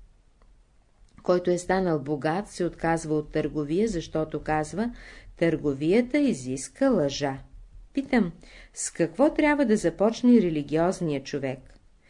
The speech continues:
Има един закон, който показва колко трябва да вземеш.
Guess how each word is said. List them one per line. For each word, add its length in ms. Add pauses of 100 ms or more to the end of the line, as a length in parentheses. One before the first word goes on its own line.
(340)
Има 220
един 260
закон, 580
който 380
показва 600 (100)
колко 560
трябва 380
да 140
вземеш. 800